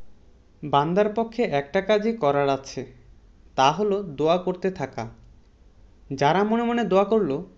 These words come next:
"মৃন্ময়ীকে পরিপূর্ণ সুস্থ করে দিন, অতি তাড়াতাড়ি আবার আমাদের মাঝে ফিরিয়ে আনুন হে আল্লাহ।"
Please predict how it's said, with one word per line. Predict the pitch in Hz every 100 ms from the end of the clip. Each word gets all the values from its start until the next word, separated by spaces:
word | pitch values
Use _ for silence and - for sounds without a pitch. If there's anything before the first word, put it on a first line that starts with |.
| - _ _ 131
"মৃন্ময়ীকে | 143 180 208 214 226
পরিপূর্ণ | 214 151 185 196 208 214
সুস্থ | - 170 -
করে | 196 156 135
দিন, | 123 117 117 120 - - _ _ - - -
অতি | 151 160 -
তাড়াতাড়ি | 214 220 226 226
আবার | 226 147 139 190
আমাদের | 202 208 214
মাঝে | 226 208 175 196 190
ফিরিয়ে | - 165 180
আনুন | 175 139 127
হে | 127 135
আল্লাহ।" | 123 127 147